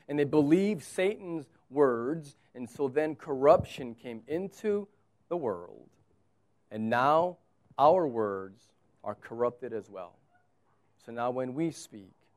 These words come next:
we have corrupted speech, as Paul says in Ephesians four. You see, life is a war. Our life truly is a war.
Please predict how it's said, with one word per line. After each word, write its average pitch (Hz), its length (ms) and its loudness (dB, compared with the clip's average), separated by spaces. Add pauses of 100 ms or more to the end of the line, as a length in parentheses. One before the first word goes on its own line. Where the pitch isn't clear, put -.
(380)
we 123 140 -6
have 104 260 -6 (240)
corrupted 117 720 -4 (420)
speech, - 640 -20 (260)
as - 140 -20
Paul 113 300 -8 (100)
says 95 320 -6 (1400)
in 101 120 -18
Ephesians 95 460 -16
four. 107 220 -4 (1700)
You 131 80 -12
see, 156 180 -6
life 147 340 4
is 123 100 -8
a 120 60 -12
war. 127 360 2 (1800)
Our 151 200 6
life 147 380 4
truly 165 460 -2
is 104 160 -8
a 101 40 -18
war. 101 400 -4